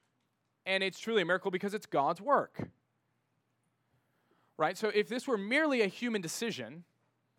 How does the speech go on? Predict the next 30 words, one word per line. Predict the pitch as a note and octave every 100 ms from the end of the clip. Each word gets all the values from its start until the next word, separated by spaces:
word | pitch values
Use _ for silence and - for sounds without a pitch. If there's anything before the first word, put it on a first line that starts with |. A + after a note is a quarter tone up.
| _ _ _ _ _ -
well, | F#3+
then | G#3+
conversion | G3+ G#3 A3 C4 G#3+
would | F#3 D#3+
be | F#3 F3+ -
a | F3
little | A3
bit | G#3+
like | E3 D#3+
choosing | F3 D#3
a | D3
different | F#3 - D3+
toothpaste | - E3 - G2+ - - - _ _ _ _ _ _ _ _ -
at | B2+
the | C#3+
grocery | D3 C#3 - G2+
store. | - - _ _ _ _ _ _ _ _ _ _ _ _ _ _ _ _ _
You | A3+
know, | F3
you | E3
decide, | G3 - F3 D#3+ D#3+ D#3 -
you're | D#3+ F#3
the | F3
actor, | D3+ C#3+ - D3 C3+ B2+ -
you're | D#3+
responsible, | E3+ D3+ - C#3 C3 C3+ C3 - -
you | D3 F#3
can | E3
do | D#3+ D#3
it. | -